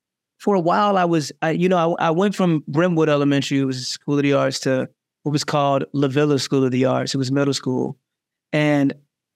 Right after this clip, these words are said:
at one point I was in the jazz band and I was also in, in drama, you know, um, and so I, I learned a lot, bro, about swing and, and, you know, like, and just being in a band with, like,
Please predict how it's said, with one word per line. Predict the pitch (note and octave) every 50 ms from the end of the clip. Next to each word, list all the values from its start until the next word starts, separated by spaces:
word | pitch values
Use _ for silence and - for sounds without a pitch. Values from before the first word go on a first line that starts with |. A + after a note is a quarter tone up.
| _ _
at | E3+ E3 D#3
one | D#3 F3+ G3+ G3
point | - - F#3 G3 F#3+ E3+
I | C#3+ D3
was | D3+ D#3 C3+ C3+
in | D3+ D#3+
the | D#3+ D3
jazz | C3 C#3 D3 D#3 D#3 D#3 C#3+ B2+
band | A#2+ C3+ C3+ C3+ C3+
and | C3+ C3+
I | C3+
was | C#3 C3+ B2
also | C#3 C#3+ C#3+ C3+ - - C#3 B2+ B2+
in, | C3+ C3 C3 C3 C3 C3 -
in | C3+ C3 B2+
drama, | A2+ C3 C#3 D3 D#3 D3 C3+ D3 D3+ - _ _ _ _ _ _ _ _ _ _ _
you | C#3+ C#3+ D3+
know, | D3+ D3 D3 D3 C#3+ D3
um, | - C#3+ C#3+ C#3+ C#3 C#3 C#3+ C#3 C#3 C3+ C3 C3 C#3 _ _ _ _ _ _ _ _ _ _ _ _ _ _ _ _ _ _ -
and | D3+ D#3+ D#3
so | - - F3+ E3+ E3 E3 E3 -
I, | - D#3+ D#3+ -
I | D#3 D#3 D#3+
learned | D#3 D3+ E3+ F#3 G3+ F#3
a | D#3+ D3
lot, | C#3+ D3+ F3 G3+ F3 - -
bro, | - C3 C3+ C3+ C#3
about | C#3 C3+ C#3 C3+ C3+ C#3 -
swing | - - - C3+ C3+ C#3+ D#3 D#3+ D#3+ E3 D#3+ D#3
and, | C#3 B2+ B2 B2 A#2+ A#2+ B2 - _ _
and, | C3+ C3+ C3 C3 B2+ B2+
you | C3+ C#3
know, | C#3+ C#3 C3+ C3+ C3+
like, | C3+ C3+ C3 B2+ C3 B2 - - - _ _ _ _ _ _
and | - D3+ D3 D3
just | C#3+ D#3+ D#3 - C#3+ C3
being | A#2 D3 D#3 E3 E3+ E3 D#3+
in | C#3+ C#3+ C#3+
a | C3+
band | B2 A2 B2+ C3 D3 D#3 D#3+ D3+
with, | C#3 C3+ C3 -
like, | C3+ C3+ C3+ C3 B2+ -